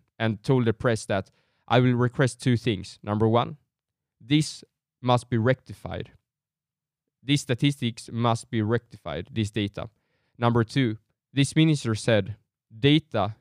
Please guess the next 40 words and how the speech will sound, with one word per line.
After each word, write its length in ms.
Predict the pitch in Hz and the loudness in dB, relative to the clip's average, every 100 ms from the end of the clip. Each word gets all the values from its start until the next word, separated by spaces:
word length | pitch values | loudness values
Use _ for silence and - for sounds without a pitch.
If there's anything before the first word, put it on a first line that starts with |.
| _ | _
you 140 | 107 113 | -2 2
must 240 | 120 - | 4 2
be 140 | 117 | 0
able 180 | 117 104 | 0 0
to 140 | 95 101 | -4 -8
trust.'" 540 | - - - - _ _ _ _ _ _ _ _ | -6 -6 -6 -12 _ _ _ _ _ _ _ _
And 160 | - 135 | 2 4
I 100 | 143 | 6
think, 340 | 147 185 180 | 4 0 0
uh, 200 | 147 131 | 2 4
there 180 | 131 143 | 6 4
are 60 | 139 | 4
two 200 | - 165 | 2 2
fundamental 720 | 151 143 139 139 135 120 120 | 2 0 2 0 0 -2 -2
issues 480 | 147 151 - 107 - | -2 -2 -2 -6 -4
with 320 | 110 110 87 | 0 0 0
these 240 | 113 117 - | 0 -2 -2
two, 340 | - 110 107 | -2 0 0
uh, 220 | - 107 98 | 0 0 0
statements. 460 | - 117 - 87 | 0 -2 -2 -4
Number 240 | 107 104 110 | -2 0 2
one, 300 | 113 127 135 _ _ _ _ | 0 -4 -14 _ _ _ _
I 80 | 120 | 0
mean, 240 | 127 123 - _ - | 2 0 -6 _ -16
once 340 | - 135 165 - | -2 4 4 2
you 60 | |
have 100 | 135 | -2
collected 400 | - 143 147 113 | 2 0 0 -8
data, 480 | 104 127 135 101 101 120 _ - | -2 -2 -2 -4 -6 -8 _ -14
survey 440 | - - 139 123 107 | -2 4 4 4 2
data 280 | 107 101 | 0 0
in 80 | 101 | -2
this 160 | 98 - | -2 -4
case, 300 | 113 73 - | -4 -4 -4
about 280 | 104 101 101 | -2 0 -2
unemployment 680 | 104 107 98 113 107 98 | -4 -4 -2 0 0 -2
rates 200 | 98 92 | -2 -4
and 80 | 95 | -4
so 120 | 107 | -4
on, 100 | 92 | -4